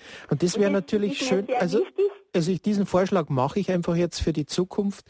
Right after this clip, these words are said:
Speaker 1: wenn Sie zum Beispiel beim Hörerservice sagen, Sie haben sowas vor, äh, in verschiedenen Orten und so weiter, weil genau das machen wir bei den Pfarreien der Woche ja auch, dass wir dann in den Häu-, in die Häuser gehen und dann die Einstellhelfer machen. Früher Thomas Hösel, unser großer Einstellhelfer,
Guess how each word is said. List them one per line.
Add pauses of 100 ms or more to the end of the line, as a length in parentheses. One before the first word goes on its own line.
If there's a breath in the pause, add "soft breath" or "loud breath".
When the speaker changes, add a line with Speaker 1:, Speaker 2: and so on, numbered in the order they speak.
(360 loud breath)
Speaker 1:
wenn
Sie
zum
Beispiel
beim
Hörerservice
sagen,
Sie
haben
sowas
vor,
äh,
in
verschiedenen
Orten
und
so
weiter, (320 loud breath)
weil
genau
das
machen
wir
bei
den
Pfarreien
der
Woche
ja
auch,
dass
wir
dann (320 loud breath)
in
den
Häu-,
in
die
Häuser
gehen
und
dann
die
Einstellhelfer
machen.
Früher
Thomas
Hösel,
unser
großer
Einstellhelfer,